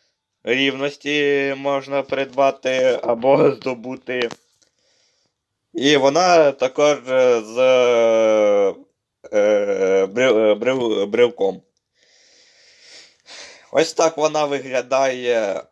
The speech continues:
з попередньої, із т-, з такої сторони. І далі в нас виходить,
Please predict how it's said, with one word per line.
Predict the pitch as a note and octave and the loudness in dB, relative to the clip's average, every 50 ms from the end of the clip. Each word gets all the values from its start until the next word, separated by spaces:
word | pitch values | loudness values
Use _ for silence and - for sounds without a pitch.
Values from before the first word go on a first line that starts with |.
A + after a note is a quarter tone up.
| _ _ _ _ _ _ _ _ _ _ _ | _ _ _ _ _ _ _ _ _ _ _
з | - - - | -20 -20 -20
попередньої, | _ - - C3+ C#3+ C#3 - A#2+ G2 F2+ F2 F#2+ F#2+ F#2+ G#2+ A#2+ B2 B2 B2 A2 G#2+ - - A2+ | _ -8 -6 -6 -6 -4 -2 -2 -2 0 0 -2 -2 -2 -4 -2 -2 -2 -2 -4 -6 -8 -8 -8
із | A2+ - - - | -8 -8 -12 -20
т-, | _ - F#2+ - F2 F#2+ | _ -6 -6 -4 -4 -6
з | - - | -6 -4
такої | - G#2+ - G#2 G2 G2 | -6 -4 0 0 -2 -2
сторони. | - - - A2+ A#2 B2+ C#3 E3 F#3+ _ _ _ _ _ _ _ _ _ _ _ _ _ _ _ _ _ _ _ _ _ _ _ - - _ _ _ _ _ _ _ _ _ _ _ _ _ _ _ _ _ _ _ _ _ _ _ _ _ _ _ - | -2 -4 -4 -2 -2 -2 -4 -6 -12 _ _ _ _ _ _ _ _ _ _ _ _ _ _ _ _ _ _ _ _ _ _ _ -20 -20 _ _ _ _ _ _ _ _ _ _ _ _ _ _ _ _ _ _ _ _ _ _ _ _ _ _ _ -8
І | A#2 C#3 E3 F3 F3 E3+ D#3+ D3+ D3 C#3+ C3 B2+ A#2+ A#2+ A#2 | -4 0 2 4 6 6 6 6 4 4 4 2 2 0 2
далі | A#2+ C3+ D#3 E3 E3 E3 | 2 2 4 4 4 2
в | D#3+ C#3+ C#3+ | 0 0 -2
нас | C#3 D3 D3 C#3 - - | -4 -4 -6 -6 -8 -14
виходить, | A#2+ A#2+ A#2 - - B2+ C3+ C3+ B2+ C3 B2+ B2 A2+ | -14 -14 -14 -10 -8 -6 -6 -6 -6 -4 -4 -4 -6